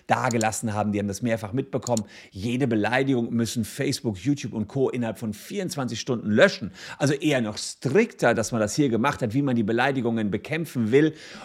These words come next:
Und insofern gibt's hier keinerlei, ja, Ideen, dass man das, ähm, entkriminalisiert. Gerichtlich entschieden,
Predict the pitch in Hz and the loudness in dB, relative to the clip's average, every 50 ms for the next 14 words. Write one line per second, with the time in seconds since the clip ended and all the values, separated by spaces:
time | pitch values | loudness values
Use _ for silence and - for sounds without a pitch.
0 | - _ - 131 131 127 127 131 131 131 127 120 - - - 120 104 113 107 - | -12 _ 2 4 6 6 6 6 6 4 2 0 -2 -4 -2 -2 0 0 0 0
1 | 123 110 104 110 - - - 117 92 - - 123 120 127 131 135 127 120 113 110 | -2 0 -2 -2 -2 -4 -4 -6 -4 -4 -2 0 0 2 2 4 4 4 4 4
2 | 107 107 107 107 104 107 104 98 - - 110 95 90 82 80 82 92 92 95 - | 4 4 4 4 4 4 2 0 -2 -6 -8 -8 -8 -10 -12 -14 -16 -16 -16 -14
3 | - 123 117 104 90 87 120 120 123 127 127 120 107 - - 101 87 104 95 - | -10 -8 -8 -6 -2 0 2 2 2 2 2 0 0 -2 -4 -6 -6 -6 -6 -6
4 | - 110 98 95 98 98 - - 90 92 - - - - - 107 95 92 95 - | -6 -4 -4 -2 -2 -4 -4 -6 -8 -8 -8 -10 -10 -10 -12 -10 -8 -8 -8 -10
5 | - _ - - 110 113 - - - 107 95 92 92 101 107 113 101 98 95 82 | -10 _ -6 -4 -4 -4 -4 -6 -6 -4 -4 -4 -2 -2 -2 -4 -4 -4 -6 -6
6 | - - 110 127 143 - 156 127 117 113 - - 165 175 180 175 196 175 185 | -6 -4 -4 -4 -2 -4 -6 -6 -4 -4 -4 -2 -2 -2 0 0 -2 -4 -4